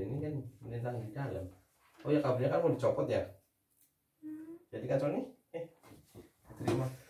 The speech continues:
Speaker 1: Hmm. Ini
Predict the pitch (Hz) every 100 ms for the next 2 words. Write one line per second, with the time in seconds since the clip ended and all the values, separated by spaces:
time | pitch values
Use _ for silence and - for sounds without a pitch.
0 | - _ - - _ _ _ _ _ _
1 | _ _ _ _ 98 95 90 - _ _
2 | _ _ _ _ _ _ _ _ _ _
3 | _ _ -